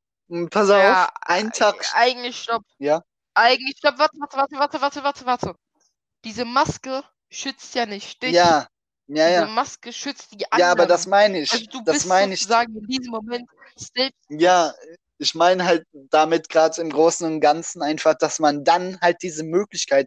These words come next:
Speaker 1: besteht oder diese Gefahr überhaupt besteht, sich gegenseitig richtig anzustecken. Aber es ist nun halt mal so, dass, äh, wenn du morgens bei mir in die Schule reinkommst, ist da meistens immer eine Schlange. Ich versuch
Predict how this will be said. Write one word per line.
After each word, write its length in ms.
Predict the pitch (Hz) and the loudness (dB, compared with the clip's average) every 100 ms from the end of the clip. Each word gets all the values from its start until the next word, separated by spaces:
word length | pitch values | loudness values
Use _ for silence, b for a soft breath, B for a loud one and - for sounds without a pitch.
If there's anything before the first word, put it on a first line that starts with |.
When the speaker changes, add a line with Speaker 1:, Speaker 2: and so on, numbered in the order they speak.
| - | -2
Speaker 1:
besteht 580 | 135 - 175 160 - - _ | -8 0 2 2 0 -18 _
oder 260 | 135 143 139 _ - | -2 0 -2 _ -6
diese 240 | 139 135 | -4 -4
Gefahr 540 | 131 - 156 151 160 - _ _ _ | -6 -2 2 2 0 -4 _ _ _
überhaupt 460 | 147 139 151 160 - | -2 2 2 0 -6
besteht, 340 | 139 156 151 | -8 -4 -6
sich 160 | 127 - | -8 -8
gegenseitig 640 | 143 143 135 131 139 - - | -6 -4 -4 -4 -6 -12 -8
richtig 300 | 147 143 127 | -8 -8 -8
anzustecken. 600 | 139 - 127 - 107 _ _ _ _ _ _ _ _ _ _ _ _ _ _ _ _ _ - | -8 -8 -10 -12 -16 _ _ _ _ _ _ _ _ _ _ _ _ _ _ _ _ _ -6
Aber 380 | 139 151 156 - _ _ | 0 2 0 -6 _ _
es 180 | 147 143 | -6 0
ist 220 | 180 185 | 0 0
nun 340 | 180 175 160 135 | -4 -4 -4 2
halt 240 | 156 - | 2 2
mal 160 | 143 139 | 0 0
so, 260 | 131 147 165 | 0 0 2
dass, 360 | 160 143 - - | 2 2 -4 0
äh, 60 | 135 135 131 123 | 4 4 4 0
wenn 140 | 135 | -4
du 60 | 135 | 0
morgens 380 | 139 156 156 | 2 2 0
bei 120 | - 143 | -2 0
mir 140 | 143 | 0
in 80 | 139 | -2
die 40 | 127 | -6
Schule 260 | 143 131 | -4 0
reinkommst, 720 | 139 156 - 208 240 - - - _ - | 0 0 2 0 0 -8 -12 -18 _ -10
ist 200 | 143 - | -6 0
da 80 | 151 | 2
meistens 380 | 147 156 160 160 | 4 2 0 -2
immer 160 | 156 | 0
eine 180 | 139 135 | 0 -2
Schlange. 480 | - - 143 165 180 | -6 0 0 2 -2
Ich 120 | - | -4
versuch 340 | - 139 151 | -2 -2 -4